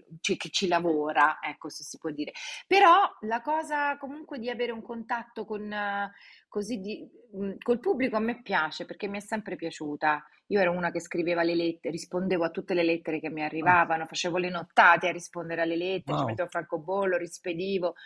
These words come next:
Speaker 1: Comunque quella è una cosa, il contatto con le persone è una cosa che ancora mi interessa, infatti mi piace fare i concerti perché tu vedi le facce, vedi le persone.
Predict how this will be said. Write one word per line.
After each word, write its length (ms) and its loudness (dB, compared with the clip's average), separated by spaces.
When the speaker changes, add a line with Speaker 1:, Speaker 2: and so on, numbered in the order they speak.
Speaker 1:
Comunque 380 0
quella 220 4
è 40 0
una 160 -2
cosa, 260 2
il 100 -4
contatto 680 0
con 100 -4
le 100 -2
persone 720 -8
è 80 -2
una 200 0
cosa 260 4
che 100 -4
ancora 540 0
mi 140 -4
interessa, 800 -4
infatti 360 -4
mi 120 -8
piace 280 -2
fare 160 -2
i 60 -4
concerti 580 -2
perché 240 -8
tu 160 -8
vedi 320 -2
le 140 -4
facce, 600 -4
vedi 220 -6
le 100 -4
persone. 640 -12